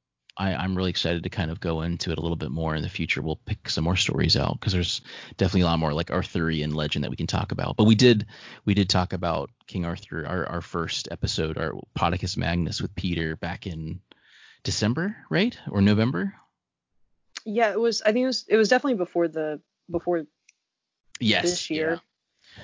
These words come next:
Speaker 1: Yeah,
Speaker 2: I was
Speaker 1: so
Speaker 2: trying to
Speaker 1: it
Speaker 2: think of a really bad way to put twenty twenty, but I couldn't.
Speaker 1: I know,
Speaker 2: <laughs>
Speaker 1: yeah, it's, yeah. But, uh, no, so if, if you'd like a little bit more, um, head back to that episode. It was a lot of fun,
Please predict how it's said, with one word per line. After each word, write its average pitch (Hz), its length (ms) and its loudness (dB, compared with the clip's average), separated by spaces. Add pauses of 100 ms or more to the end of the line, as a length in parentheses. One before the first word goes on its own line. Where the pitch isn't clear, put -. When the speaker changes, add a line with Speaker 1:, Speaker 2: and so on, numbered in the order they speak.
Speaker 1:
Yeah, 98 280 2
Speaker 2:
I 185 40 6
was 196 120 6
Speaker 1:
so 208 60 0
Speaker 2:
trying 220 120 2
to 214 60 0
Speaker 1:
it 202 60 -4
Speaker 2:
think 202 160 -6
of 180 80 -8
a 185 100 -2
really 180 360 -6 (160)
bad 156 240 -8
way 165 140 -6
to 160 80 -14
put - 220 -14
twenty 156 280 -12
twenty, 151 360 -12
but 139 100 -10
I 147 80 -10
couldn't. - 220 2
Speaker 1:
I 101 80 2
know, 90 380 4
Speaker 2:
<laughs> 113 40 -12
Speaker 1:
yeah, 92 340 2
it's, - 320 -4 (120)
yeah. 90 340 -4 (320)
But, 104 160 0
uh, 90 160 -4
no, 127 180 4
so 120 180 0
if, 113 100 -4
if - 200 -8
you'd 107 100 -4
like 107 180 -4
a 131 40 0
little 110 220 0
bit 78 180 -2
more, 92 380 0 (340)
um, 90 220 2
head 98 180 0
back 90 200 0
to 92 100 -4
that 85 140 0
episode. 82 360 -4
It 90 40 -2
was 101 140 -4
a 92 40 -2
lot 87 140 -2
of 85 80 -8
fun, 82 400 -4